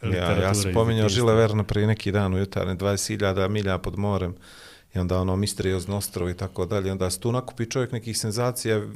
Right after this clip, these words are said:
Speaker 2: vizualizuje neke stvari, a i dan danas šta god se desi ili neko mi priča neku priču, ja vizualizujem upravo zbog toga, jer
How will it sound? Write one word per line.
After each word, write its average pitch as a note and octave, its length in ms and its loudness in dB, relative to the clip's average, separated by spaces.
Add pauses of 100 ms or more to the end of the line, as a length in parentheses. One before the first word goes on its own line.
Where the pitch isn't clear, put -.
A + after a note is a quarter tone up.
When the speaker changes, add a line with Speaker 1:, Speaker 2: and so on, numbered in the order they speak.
Speaker 2:
vizualizuje G#2+ 600 0
neke A2+ 280 -2
stvari, B2+ 380 2
a B2 40 4
i A#2+ 60 2
dan C3 200 0
danas C3 240 0
šta C3+ 100 -4
god C3 200 0
se C3 100 -4
desi C3 340 0
ili B2 180 -4
neko C3 300 -6
mi A#2 120 -8
priča C3 360 -6 (300)
neku A#2 300 2
priču, C#3 340 4
ja C3 160 10
vizualizujem B2 720 4
upravo C#3+ 280 4
zbog C3+ 220 0
toga, G#2 260 4
jer F2 260 4